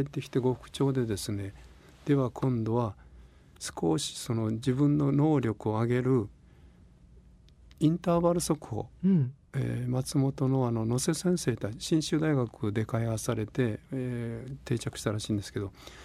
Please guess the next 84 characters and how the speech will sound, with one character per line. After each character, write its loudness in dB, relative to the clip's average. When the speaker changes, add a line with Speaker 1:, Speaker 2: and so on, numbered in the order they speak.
Speaker 1:
三 2
分 4
歩 0
い -2
て、 -2
Speaker 2:
は -4
い。 0
Speaker 1:
三 6
分 0
ゆ 0
っ -4
く -6
り。 -4
Speaker 2:
あ -4
ー、 -2
Speaker 1:
で、 4
ワ 6
ン 6
セ 2
ッ 4
ト。 -4
Speaker 2:
聞 -10
き -10
ま -4
す 0
よ 0
ね。 0
Speaker 1:
こ 6
れ 6
ワ 6
ン 6
セ 0
ッ 0
ト。 -6
で、 2
こ 0
れ 4
を 4
一 0
日 2
五 2
回 4
ほ 4
ど 4
や 0
っ -2
て、 -2
半 2
年 -2
も 2
す -8
れ 0
ば -2
で -6
す -10
ね、 -6
Speaker 2:
え 0
え。 0
Speaker 1:
酸 2
素 0
を 0
取 2
り -6
込 0
む 2
力。 -4
人 4
間 4
の 4
体 4
力 2
っ -16
て 2
何 4
で 2
す -4
か 2
っ 0
て -2
言 0
わ 0
れ 0
た -2
ら -2